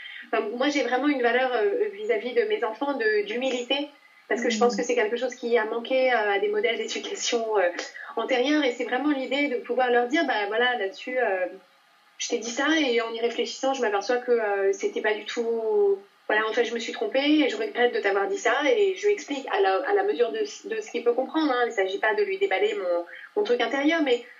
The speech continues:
Speaker 1: de pouvoir lui dire, « Bah ouais, je pense que je me suis trompée et excuse-moi, je t'ai, voilà, je t'ai dit ça, en fait, c'était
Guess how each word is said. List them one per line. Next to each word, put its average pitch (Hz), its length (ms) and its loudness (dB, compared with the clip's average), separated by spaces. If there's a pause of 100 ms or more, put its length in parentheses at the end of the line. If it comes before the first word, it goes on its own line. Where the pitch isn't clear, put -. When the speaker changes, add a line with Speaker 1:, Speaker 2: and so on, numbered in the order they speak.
(140)
Speaker 1:
de 247 60 -2
pouvoir 311 280 0
lui 311 120 2
dire, « 381 180 0
Bah 262 120 0
ouais, 262 120 0
je - 60 -10
pense 240 160 -4
que 254 120 -2
je 233 120 -6
me 214 40 -8
suis - 140 -16
trompée 247 400 0
et 233 100 4
excuse-moi, 208 420 0
je - 100 -6
t'ai, 196 160 2 (200)
voilà, 170 280 0
je - 100 -4
t'ai 208 100 0
dit 208 100 -4
ça, 220 180 0
en 226 40 -6
fait, 208 180 -2
c'était - 140 -4